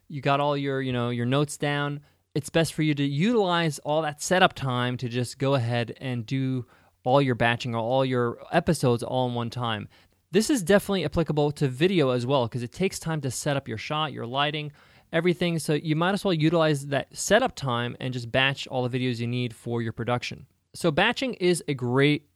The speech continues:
technique when you wanna get ahead and you wanna get a lot done for your production schedule. One last thing, you should always, always be consistent, always, you know, stick to your deadlines,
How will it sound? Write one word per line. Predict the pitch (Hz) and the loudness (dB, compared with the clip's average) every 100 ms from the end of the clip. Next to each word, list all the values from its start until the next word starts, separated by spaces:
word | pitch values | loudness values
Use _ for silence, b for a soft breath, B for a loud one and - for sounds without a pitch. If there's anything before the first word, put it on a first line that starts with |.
| - | -8
technique | 139 123 123 123 - - | -4 -2 0 -2 -4 -10
when | 123 123 | -6 -4
you | 123 | -2
wanna | 131 127 | -2 0
get | 139 147 | 2 2
ahead | 120 123 120 117 | 2 0 0 0
and | 120 | -4
you | |
wanna | 120 123 | -4 -4
get | 120 139 | 0 0
a | |
lot | 131 131 131 | 0 -2 -2
done | 127 143 151 139 131 b b | -2 -2 0 -4 -8 b b
for | b - 147 | b 0 2
your | 143 | 4
production | 127 123 117 117 | 2 -2 -2 -6
schedule. | - 110 - - _ _ _ - | -8 -10 -12 -20 _ _ _ -8
One | 147 180 269 | 4 6 6
last | 262 160 151 156 147 - | 4 4 6 6 2 -4
thing, | - 123 110 | 0 0 -2
you | 151 202 | 0 2
should | 220 254 - - | 2 0 -4 -2
always, | 151 170 175 180 165 - | 4 6 6 4 2 0
always | 147 147 151 131 | 0 2 2 0
be | 127 | -2
consistent, | 127 113 165 151 156 139 | -4 -2 -2 -2 -2 -2
always, | 135 131 135 - B B | 0 2 2 -2 B B
you | 131 | -2
know, | 120 | 0
stick | 113 - 160 | -2 -2 -2
to | - 147 | 0 0
your | 120 | 2
deadlines, | 117 151 151 151 147 151 | 4 4 4 2 4 2